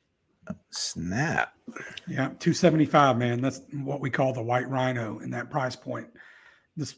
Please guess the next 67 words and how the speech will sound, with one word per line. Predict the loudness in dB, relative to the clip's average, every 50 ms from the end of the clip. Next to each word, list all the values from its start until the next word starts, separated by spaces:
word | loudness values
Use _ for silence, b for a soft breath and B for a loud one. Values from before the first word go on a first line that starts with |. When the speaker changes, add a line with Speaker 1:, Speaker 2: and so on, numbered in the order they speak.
| -8
Speaker 2:
this | -6 -4 -4 -4 0
joker | 2 4 4 4 4 4 2 2
is | 2 0 0 0
a | -2 -2
dollhouse. | 0 0 0 0 2 0 0 -2 -2 -6 -8 -8 -10 -10 -10 -8
It | -8 -8
is | -8 -8
beautiful. | -8 -6 -6 -6 -4 -4 -6 -6 -6 -8 -10 -10 -12 b b b b b b b b b b -8
Uh, | -6 -4 -2 -2 -4
pretty | 0 2 4 6 6
much | 6 4 2 0
new | -2 -2 -2 -2
from | -2 -4 -6 -4
the, | -6 -6 -8 -10 -16 -20 _ _ _
from | _ -6 -4
the, | -4
uh, | -4 -4 -4 -4 -4 -4 -4 -6 -8 -10 -12 -10
crawl | -4 -2 0 0 0
space | -2 -4 -6 -6 -6 -6 -6
up. | -6 -8 -8 -10
So | -12 -10 -8 -8
it's | -8 -8 -10 -14 b b b b b b b b 0
pretty | 2 2 2
sweet. | 4 4 4
Speaker 1:
Nice. | 4 4 2 0 -2 -4 6 8
Speaker 2:
I've | 10 10
been | 10 10 10
posting | 8 8 8 8 6
on | 6 6
Facebook. | 6 6 4 2 2 0 -6 -10 -6
So | -6 -6
if | -2 0
you're | -2 0
following | 2 4 4 6 6 4 2
me, | 0 0 -2 -2 -6 b b b b b b b b b b -2
uh, | 0 2 2 4
or | 4 4 4
if | 6 10
Speaker 1:
No, | 12 12
Speaker 2:
you're | 12
Speaker 1:
I |
don't | 12 12 10
Speaker 2:
friends | 10
with |
me | 10
Speaker 1:
follow | 10 12 12 12 10
Speaker 2:
on | 10
Speaker 1:
a | 8
Speaker 2:
Fa- | 6
Speaker 1:
thing | 4 4 6 6
you | 6 4 4
do. | 4 2 0 -2 -6 -12 _ _ _ 4
I'm | 6 6
Speaker 2:
I | 8
Speaker 1:
just | 6 4 6 8
Speaker 2:
know | 8
you | 10 8
Speaker 1:
kidding. | 10 10 10 8 10 10
Speaker 2:
don't. | 8
I | 8
hate | 8 10 10 10 10 8
you | 6
so | 2 2 2
much | 4 4 2 2 2
right | 4 4
now. | 4 4 6 4
Speaker 1:
<laughs> | 2